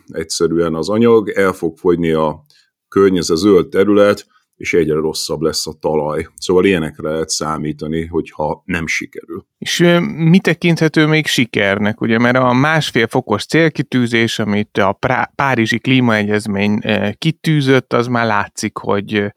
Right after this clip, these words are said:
Speaker 2: nem lesz tartható, tehát ezt valószínűleg sokkal durvábban túl fogjuk lépni, tehát olyan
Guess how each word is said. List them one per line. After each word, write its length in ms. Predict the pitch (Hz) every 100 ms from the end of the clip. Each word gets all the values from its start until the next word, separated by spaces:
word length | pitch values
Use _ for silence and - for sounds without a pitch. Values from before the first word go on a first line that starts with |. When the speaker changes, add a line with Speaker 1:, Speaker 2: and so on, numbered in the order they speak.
| - - - -
Speaker 2:
nem 240 | - 123 127
lesz 220 | 117 -
tartható, 680 | 127 120 117 127 - 139 151
tehát 260 | 104 -
ezt 140 | 104 -
valószínűleg 640 | 117 107 - 107 107 110
sokkal 320 | 127 - 113
durvábban 960 | 117 120 110 104 101 107 101 107 107 - - 104 -
túl 220 | 123 110
fogjuk 420 | - 107 101 92
lépni, 500 | 117 123 117 123 117
tehát 240 | 113 104 127
olyan 320 | 110 110